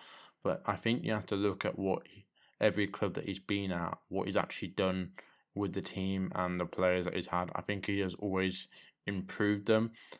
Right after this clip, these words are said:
I just potentially think that he's not had the backing. I think if Leicester City back him and give him the players that he wants, I think they could easily become a top f-, a team that gets in the top four every single season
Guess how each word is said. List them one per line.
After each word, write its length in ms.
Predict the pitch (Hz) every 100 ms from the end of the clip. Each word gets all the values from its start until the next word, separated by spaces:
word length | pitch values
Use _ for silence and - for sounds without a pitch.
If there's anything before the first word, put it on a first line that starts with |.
| _ -
I 100 | 101
just 240 | 92 95 -
potentially 480 | - 98 95 95
think 280 | 90 95 98
that 80 | 98
he's 160 | 98 95
not 140 | 101
had 140 | 95 87
the 80 | -
backing. 480 | 90 - 101 110 113 _ - - - _
I 80 | 98
think 280 | 107 107 104
if 180 | 95
Leicester 280 | 107 104 -
City 420 | 95 104 - 95
back 400 | 92 - 101 -
him 340 | - 90 90 90 - _ _ _ -
and 340 | 98 95 92 -
give 200 | 110 95
him 300 | 98 92 87
the 80 |
players 380 | 87 98 95 92
that 100 | 98
he 140 | 92 98
wants, 340 | 101 92 87
I 200 | 107 107
think 240 | 104 90
they 140 | 90 92
could 140 | 95
easily 360 | 101 98 92 90
become 460 | 87 - 95 90 85 - _ _ _ _ _ _ _ _
a 40 | -
top 220 | - -
f-, 200 | - - _ _ _ - -
a 60 |
team 200 | 113 113
that 100 | 104
gets 180 | 98 101
in 80 | 101
the 60 | 98
top 200 | 107 -
four 200 | 107 98
every 120 | 95
single 220 | 101 98
season 340 | 101 120 90